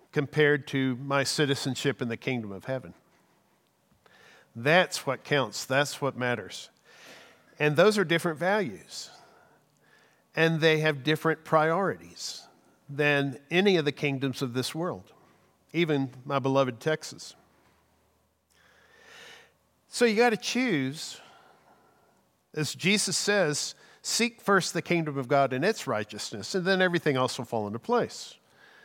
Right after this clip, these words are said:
Well, yes, it will. But we gotta choose to seek first the kingdom of God. And as, uh, I read one, uh, theologian say, if we, it really doesn't matter what we choose. Uh,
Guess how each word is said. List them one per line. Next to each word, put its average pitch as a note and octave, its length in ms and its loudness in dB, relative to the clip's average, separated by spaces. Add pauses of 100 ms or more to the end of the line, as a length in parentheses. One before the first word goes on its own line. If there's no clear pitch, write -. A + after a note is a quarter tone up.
(260)
Well, D#3 100 2
yes, C#3+ 220 2
it D#3 80 -4
will. F#3+ 400 -4 (840)
But D3 120 -2
we D3 100 -2
gotta D#3 280 0
choose F#3 420 -2
to C#3 100 -6
seek - 280 -4
first - 340 -6
the B2 80 -6
kingdom A2+ 380 -4
of G2+ 100 -16
God. C#3+ 260 4 (300)
And D3+ 180 2
as, C#3+ 260 0
uh, C3 380 0
I C#3+ 100 0
read D3 260 4
one, D#3+ 500 2 (540)
uh, B2+ 240 -4
theologian D3 640 2
say, C3+ 320 2
if C#3 320 -4
we, C3 260 -2 (180)
it E3+ 140 2
really F#3 200 4
doesn't D#3 180 4
matter C3+ 240 2
what D3 160 0
we D#3 120 -2
choose. D#3+ 500 -4 (1900)
Uh, A#2+ 280 0